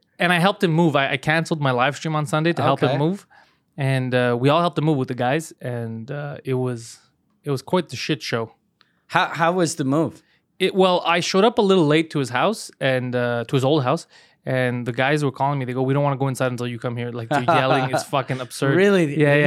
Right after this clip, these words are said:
Speaker 1: yeah.
Speaker 2: mom was,
Speaker 1: <laughs> Yeah.
Speaker 2: was his mom yelling or he was yelling?
Speaker 1: His mom and then him.
Speaker 2: Okay.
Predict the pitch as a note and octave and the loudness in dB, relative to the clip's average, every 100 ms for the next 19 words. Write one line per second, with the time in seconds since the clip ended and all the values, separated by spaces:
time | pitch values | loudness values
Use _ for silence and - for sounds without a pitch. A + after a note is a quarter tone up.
0 | C#3+ C#3 D3 D#3+ E3+ C#3+ - G3+ E3+ B2 | 2 4 2 4 2 2 4 4 4 2
1 | G#3 - A#3 F3 F3+ F3+ A3 A3+ A#3+ A3+ | 2 4 2 2 2 2 4 2 2 0
2 | D#3 C3 C#3+ C3+ G#2 G2 F2+ C3 C#3 D3+ | -2 -2 -4 -4 -4 -4 -4 -2 2 4
3 | E3 D#3+ D3+ D3+ D3 A#2+ C#3 A#2 A#2 B2+ | 4 2 2 2 2 2 0 0 -6 -8
4 | - G#2 | -6 -8